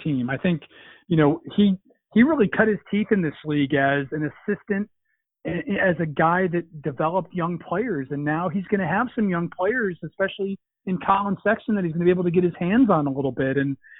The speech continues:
and, you know, and not have to worry about, you know, all the drama. And, and listen, I'm, you know,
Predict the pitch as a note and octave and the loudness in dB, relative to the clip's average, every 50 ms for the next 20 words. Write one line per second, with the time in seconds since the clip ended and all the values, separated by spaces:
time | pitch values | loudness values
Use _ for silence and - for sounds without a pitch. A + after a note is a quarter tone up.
0 | - - _ _ F#3+ F3 E3 E3+ E3+ A3+ G3+ F#3 F#3 E3+ G3 G3+ G#3+ A3 A#3+ C#4+ | -20 -20 _ _ -2 -2 -2 2 4 4 4 6 4 4 6 6 8 8 8 6
1 | B3+ A#3+ C4+ B3 - - F#3 D#3+ D3 D#3+ D#3+ E3 E3 E3 D#3+ D3+ C3+ C#3 C#3 C3+ | 6 4 4 4 4 2 0 2 2 2 2 4 4 4 2 2 2 0 2 2
2 | C3+ C3+ C#3 - - _ _ _ _ _ _ _ _ _ F#3 E3+ D#3 C#3+ - F#3 | 2 2 0 -2 -6 _ _ _ _ _ _ _ _ _ 0 0 0 0 0 0
3 | G3+ G#3+ A3 A3 G3+ F3+ D3+ - D#3 D3 D3 D3 D3 D3+ D3+ D3+ D3 D3 D3 C#3+ | 0 2 2 2 2 0 0 -2 -2 -2 0 2 2 0 0 0 -2 -2 -2 -2
4 | C#3 C#3 C#3 C3+ - F#3 E3 D3+ D3+ D#3 E3 D3+ - - C#3+ C#3 C#3+ D3 C#3+ - | -2 -4 -4 -4 -4 -6 -4 -4 -2 -2 -4 -4 -4 -4 -4 -2 -2 -4 -4 -4
5 | F3 D3+ C#3+ C3+ C3+ C#3 | -4 -2 -2 -2 -4 -6